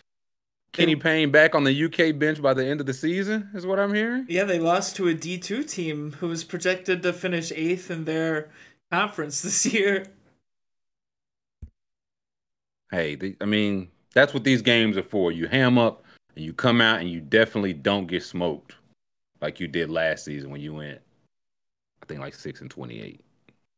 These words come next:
Speaker 1: So, Mike, correct, correct me if I'm wrong. Louisville. Who wins tonight? I'll finally flip over. The Cats got it up to around forty.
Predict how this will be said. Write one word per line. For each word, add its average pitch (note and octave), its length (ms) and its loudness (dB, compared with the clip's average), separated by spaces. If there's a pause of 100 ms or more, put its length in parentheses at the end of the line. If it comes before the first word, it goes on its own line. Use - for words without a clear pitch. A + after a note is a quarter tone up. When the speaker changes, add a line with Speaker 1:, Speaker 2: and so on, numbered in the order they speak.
Speaker 1:
So, D#2+ 100 -14
Mike, D2 140 -10
correct, D#2 340 -8
correct G#2+ 240 6
me F#2+ 60 2
if F#2 100 0
I'm E2 160 0
wrong. D2+ 280 -8 (640)
Louisville. C#2 260 -12 (2500)
Who F#3 100 6
wins E3+ 260 4
tonight? D2+ 300 -4
I'll A2 120 0
finally F#2 480 0 (180)
flip C#3+ 320 -2
over. C3+ 300 -6
The C#2 80 -10
Cats G2 300 -2
got E2 180 0
it D#2 80 -2
up D#2 100 -6
to D#2+ 100 -6
around D2+ 360 -4
forty. C#2+ 480 -10